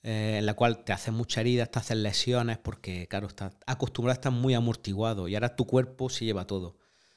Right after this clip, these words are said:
Pero como que reaprendes a caminar, a correr, carrera natural, que le llaman, y la verdad es que, sobre todo, que es muy, muy gustoso, muy satisfactorio. A mí me aburre soberanamente correr, pero la atención que tengo que poner cuando corro descalzo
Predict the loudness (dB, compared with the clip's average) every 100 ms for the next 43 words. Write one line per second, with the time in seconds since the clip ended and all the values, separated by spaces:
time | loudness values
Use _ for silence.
0 | _ _ _ _ 2 6 6 6 2 4
1 | 2 4 4 4 6 6 6 4 0 0
2 | 0 2 2 2 0 -2 0 2 4 4
3 | 2 -2 -6 0 0 0 0 0 0 -2
4 | -4 -2 -2 -6 -10 -16 _ _ _ -2
5 | 4 4 4 0 2 0 0 -6 _ -4
6 | 0 2 4 6 6 6 6 6 2 0
7 | 0 4 4 2 0 -2 0 -2 -2 -2
8 | -2 2 2 4 4 4 4 2 0 2
9 | 2 2 0 0 2 4 2 -2 _ _
10 | _ _ _ _ _ _ _ _ 4 6
11 | 8 10 10 8 6 4 2 2 0 0
12 | 2 2 2 2 0 0 -2 -2 -4 -4
13 | -4 -6 -6 -6 -4 -4 -4 -6 -6 -8